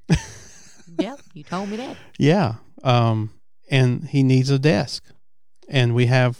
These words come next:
Speaker 2: In all them offices, y'all don't have a desk.
Speaker 1: Well, we had two other desks that were set up with computers. One of them we call the jump desk, which is a desk that's set up. It's kinda in the hall.
Speaker 2: Uh-huh.
Speaker 1: And anybody can use that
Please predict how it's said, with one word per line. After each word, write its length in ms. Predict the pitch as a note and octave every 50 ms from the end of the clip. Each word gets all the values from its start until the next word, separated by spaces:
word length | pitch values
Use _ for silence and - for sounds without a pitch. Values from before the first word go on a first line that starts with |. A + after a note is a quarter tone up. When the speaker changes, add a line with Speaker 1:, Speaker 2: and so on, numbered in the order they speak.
| - - -
Speaker 2:
In 140 | - F3+ F3+
all 180 | F#3+ A3 C4
them 140 | D4+ D4 C4+
offices, 480 | C4+ C4+ B3+ - F#3+ E3+ E3 D#3 D3 E3
y'all 140 | F#3+ F3
don't 200 | F3+ F3+ - F#3+
have 140 | G3 G#3+ G3+
a 60 | G3
desk. 340 | F#3 F#3+ D#3 B2+ G#2 - - -
Speaker 1:
Well, 160 | D3 D#3 D#3+
we 120 | E3+ E3
had 240 | D3+ E3+ E3+ D3 -
two 280 | - - G3 G3 F#3 F3+
other 200 | F#3+ F#3 F3+ D#3
desks 480 | C#3 C#3+ D#3+ F3+ F3+ D3+ - - -
that 120 | - C#3 -
were 120 | A2+ G#2+
set 320 | - - - D3 C#3+ C#3
up 100 | C#3 C#3+
with 180 | - C3 A#2 -
computers. 800 | - B2 A2+ - - F3 F3 D#3+ B2+ G#2+ G#2+ A#2+ B2 - - - -
One 260 | C#3+ A#2+ B2 C#3 D3+ D3+
of 120 | D3 C3+
them 80 | B2+ B2+
we 100 | B2 B2+
call 280 | - - B2+ A#2+ A#2
the 100 | G2+ G2+
jump 380 | G2+ G#2+ B2 C3 C3+ - - -
desk, 400 | - - - - - - - - - -
which 200 | - G#2+ - -
is 200 | G#2 G#2 G2+ -
a 80 | - G#2+
desk 440 | G#2+ A#2 A#2+ A#2 A2+ A2 - -
that's 160 | - - - -
set 200 | - - A#2+ A2+
up. 140 | A2+ -
It's 100 | - -
kinda 240 | - - D#3+ D#3 C#3+
in 160 | - C#3 C3
the 80 | A2 F#2+
hall. 420 | - - A2+ A#2 A#2+ B2+ C#3 C#3 - - -
Speaker 2:
Uh-huh. 440 | - D3 D3 D3 C#3 D#3+ D#3+ D#3 D#3 D#3 D3
Speaker 1:
And 200 | - A2+ A#2 - -
anybody 580 | F3 E3 E3+ F#3 F#3+ F3+ D#3 C#3+ C3 B2 A#2+
can 240 | A2+ - B2 A#2 A#2
use 220 | A#2 A#2 A#2 A2 G#2+
that 240 | A2 G2+ - -